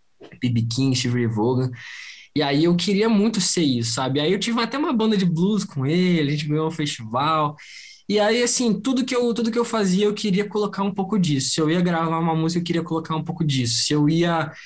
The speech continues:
fazer um show, tirar um repertório, eu queria ter um pouco disso. E aí, como muita coisa que eu fazia, é, tinha uma linguagem, às vezes, um pouco diferente,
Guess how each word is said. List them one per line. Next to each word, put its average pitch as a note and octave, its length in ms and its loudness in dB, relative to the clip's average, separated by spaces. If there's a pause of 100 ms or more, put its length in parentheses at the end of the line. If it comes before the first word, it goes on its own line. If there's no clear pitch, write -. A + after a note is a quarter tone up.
(240)
fazer E3+ 480 0
um G3 100 2
show, F3+ 420 0
tirar F3+ 220 -2
um D#3+ 60 0
repertório, F3 600 -2
eu F3 40 -4
queria F#3+ 380 -2 (340)
ter F3+ 100 -2
um F#3+ 120 2
pouco F#3+ 260 -2
disso. D3 400 -2 (520)
E G3 60 0
aí, G#3 140 2
como C4+ 260 2
muita C#4+ 300 2
coisa A3 320 0
que - 80 -4
eu G3 80 2
fazia, D#3+ 760 0 (220)
é, D3 360 -2
tinha G#3 340 0
uma G3 220 2
linguagem, D#3 560 2
às D3+ 60 -2
vezes, D3+ 240 0
um E3 100 -2
pouco F3+ 220 0
diferente, E3+ 920 -2